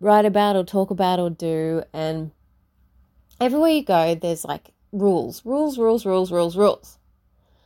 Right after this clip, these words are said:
And I don't know about you, but I'm a terrible rule follower. So if anyone ever tells me there's something I have to do,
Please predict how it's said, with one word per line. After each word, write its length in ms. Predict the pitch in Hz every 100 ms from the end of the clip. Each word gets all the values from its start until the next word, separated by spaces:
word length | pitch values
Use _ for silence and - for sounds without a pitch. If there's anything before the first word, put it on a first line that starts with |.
| _ _ _ _ _ _ -
And 420 | 233 233 240 226 -
I 120 | 330
don't 140 | 453
know 100 | 427
about 240 | 339 247 -
you, 240 | 170 170
but 160 | 165 -
I'm 260 | 381 427 440
a 60 | -
terrible 840 | - - 311 349 392 277 233 196 -
rule 360 | 190 190 180 165
follower. 560 | - 160 - - -
So 200 | - 240
if 80 | 294 -
anyone 360 | 330 440 466 466
ever 120 | 381
tells 420 | - - 214 202
me 140 | 185 156
there's 180 | 151 180
something 360 | 185 - 185
I 100 | 175
have 180 | 190 170
to 80 | -
do, 300 | 156 151 151